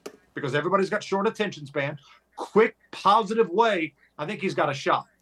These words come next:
So that's what I saw from Donald Trump last night. And then the debate started.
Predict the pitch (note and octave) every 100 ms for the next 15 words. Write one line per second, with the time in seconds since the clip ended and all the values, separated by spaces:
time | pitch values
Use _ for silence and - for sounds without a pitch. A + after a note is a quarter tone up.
0 | _ _ _ - D#3+ C#3 C#3 G3+ B3+ A3+
1 | F#3+ G3 G3+ F#3 E3+ E3 E3 D#3+ C#3 F#3
2 | D#3 - C3+ B2 D3+ D3+ B2+ - - D3
3 | G#3 A#3+ D#3+ D3 E3 F3+ - D3 B2+ B2+